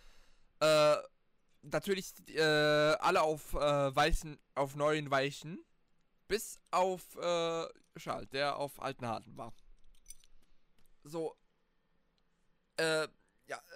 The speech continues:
es, Checo hat halt, äh, Charles ein bisschen, äh, rausgedreht, äh, rausgedrängt in, äh,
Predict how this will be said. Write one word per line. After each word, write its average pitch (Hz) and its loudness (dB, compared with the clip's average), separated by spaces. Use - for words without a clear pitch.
es, - -16
Checo 190 -8
hat 190 -8
halt, 175 -6
äh, 151 -2
Charles 185 4
ein 165 0
bisschen, 165 -10
äh, 139 2
rausgedreht, 151 -4
äh, 135 4
rausgedrängt 147 -2
in, 135 -4
äh, 120 -2